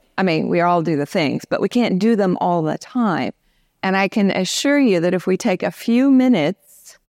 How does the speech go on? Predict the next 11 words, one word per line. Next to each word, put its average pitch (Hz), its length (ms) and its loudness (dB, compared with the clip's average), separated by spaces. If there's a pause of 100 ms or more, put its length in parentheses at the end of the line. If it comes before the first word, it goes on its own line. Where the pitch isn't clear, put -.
(340)
and 170 480 -2
practice - 640 -4
this 175 200 -4
kind 165 260 -2
of 151 120 -6
thing, 156 500 -2 (800)
all 214 220 2
the 202 180 -2
things 196 420 -2
will 180 240 0
be 160 380 0